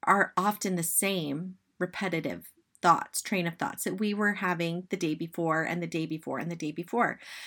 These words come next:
And this, my friends, is why sometimes freedom feels so elusive, because we want to have the result, but we're continuing to have thoughts that are creating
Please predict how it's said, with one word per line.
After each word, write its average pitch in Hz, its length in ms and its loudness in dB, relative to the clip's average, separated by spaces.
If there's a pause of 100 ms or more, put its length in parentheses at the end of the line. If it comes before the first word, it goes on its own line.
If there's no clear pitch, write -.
(180)
And 247 240 10
this, 269 280 8
my 247 160 4
friends, 208 400 4
is 196 160 0
why 190 680 8 (1120)
sometimes 220 520 2
freedom 190 360 0
feels 175 280 -2
so 170 200 0
elusive, 170 460 -4 (540)
because 247 300 6
we 240 200 8
want 202 840 0 (200)
to 226 120 0
have 202 320 2
the 190 80 2
result, 170 680 -2 (640)
but 220 220 2
we're 226 300 4
continuing 226 760 4
to 226 120 -2
have 185 260 -2 (180)
thoughts - 680 4 (220)
that 214 120 4
are 190 240 8
creating 190 880 -2